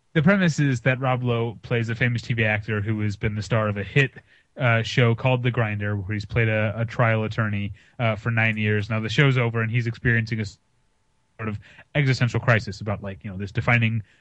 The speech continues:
uh, part of my life is over now. What am I gonna do? His brother and father are actual lawyers in Boise, Idaho, and he decides to, uh, I guess,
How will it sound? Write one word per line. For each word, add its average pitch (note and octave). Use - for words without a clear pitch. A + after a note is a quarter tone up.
uh, A2
part A#2
of G#2+
my G#2+
life A2
is G#2+
over A#2
now. A2+
What G#2+
am G#2+
I G#2+
gonna G#2
do? A#2
His B2+
brother D3
and A#2
father C3+
are A2
actual A#2+
lawyers G2+
in G#2+
Boise, G#2
Idaho, G#2
and G#2+
he A#2+
decides G#2
to, G#2+
uh, A2
I C3
guess, B2+